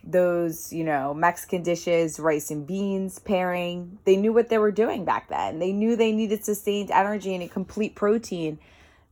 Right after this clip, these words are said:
when they didn't have meat. That was the peasant food. That was the peasant protein bro food, rice and beans.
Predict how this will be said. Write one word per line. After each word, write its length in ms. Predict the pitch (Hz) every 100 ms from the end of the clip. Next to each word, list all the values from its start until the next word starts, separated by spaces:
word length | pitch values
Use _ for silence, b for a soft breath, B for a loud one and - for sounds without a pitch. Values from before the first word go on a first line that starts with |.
| -
when 180 | 220
they 120 | 220 226
didn't 200 | 233 233
have 120 | 226
meat. 360 | 247 233 - _ -
That 220 | 196 160
was 240 | 208 190
the 140 | 185 202
peasant 440 | - 214 214 -
food. 500 | - 226 185 - -
That 180 | - 170
was 180 | 208 208
the 100 | 202
peasant 560 | - - 196 202 196 - _ _ _ _
protein 800 | - 202 202 202 190 - 196 180
bro 480 | 175 180 160 110 92
food, 480 | - 147 - - _ b b b -
rice 320 | 160 160 156
and 120 | 165
beans. 560 | 151 123 90 - - -